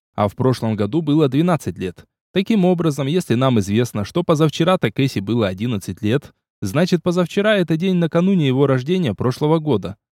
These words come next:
Тогда позавчера мальчику было одиннадцать лет. Вчера, в день рождения прошлого года, исполнилось двенадцать,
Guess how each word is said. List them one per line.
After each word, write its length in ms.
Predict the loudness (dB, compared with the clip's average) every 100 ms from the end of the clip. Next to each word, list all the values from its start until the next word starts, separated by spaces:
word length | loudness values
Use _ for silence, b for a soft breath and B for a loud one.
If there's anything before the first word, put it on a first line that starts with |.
| _ _
Тогда 280 | -4 0 0
позавчера 540 | 0 -2 -2 0 0
мальчику 440 | 0 0 -4 -6 -2
было 260 | 0 0
одиннадцать 500 | 0 -2 -4 -4 -4
лет. 220 | -4 -4 -6
Вчера, 440 | -6 -2 0 0 -2
в 80 |
день 160 | -2 0
рождения 480 | 0 0 0 0 -2
прошлого 460 | -2 -4 -2 -2
года, 340 | 0 -2 -2 -6 _ _ _
исполнилось 640 | -6 -4 -2 0 2 2
двенадцать, 580 | 0 -2 -2 -2 -6 -8